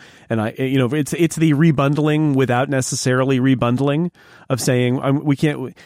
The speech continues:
we can't necessarily rebundle all the services, but we can rebundle the, the data of where they are. And then we can get you to the service if you have it, or sell it to you if you don't. And I think there is value in that, in just the simplicity of, I mark my favorite teams,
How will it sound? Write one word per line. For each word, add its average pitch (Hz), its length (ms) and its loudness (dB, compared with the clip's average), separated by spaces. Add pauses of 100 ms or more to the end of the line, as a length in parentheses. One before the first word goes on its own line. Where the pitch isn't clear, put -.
(140)
we 139 120 0
can't 165 240 0
necessarily 143 600 0
rebundle 131 420 2
all 120 200 2
the 113 80 0
services, 127 500 -2
but 127 140 -6
we 123 120 -2
can 117 180 -4
rebundle 117 580 -2
the, 101 400 -2
the 110 160 -6
data 98 460 -2 (340)
of 107 160 0
where 113 300 2
they 92 180 -4
are. 82 300 -10 (360)
And 120 180 0
then 101 400 -2
we 131 100 0
can 113 140 0
get 117 260 -6
you 107 100 -4
to 107 200 -6
the - 100 -12
service 92 500 -6
if 104 200 -10
you 95 80 -8
have 95 300 -8
it, - 220 -16
or 104 220 -6
sell 113 280 -2
it 107 80 -10
to - 140 -8
you 90 160 -6
if 92 140 -12
you - 80 -10
don't. 90 240 -12
And 104 80 -10
I 117 120 -4
think 156 180 -2
there 156 120 2
is 147 120 2
value 123 400 0
in 104 100 -2
that, 98 260 -6 (220)
in 131 160 2
just 135 300 -2
the 123 80 -4
simplicity 120 640 -2
of, 110 180 -2 (300)
I 131 140 0
mark 139 240 0
my 139 120 0
favorite 131 360 -2
teams, 117 360 -2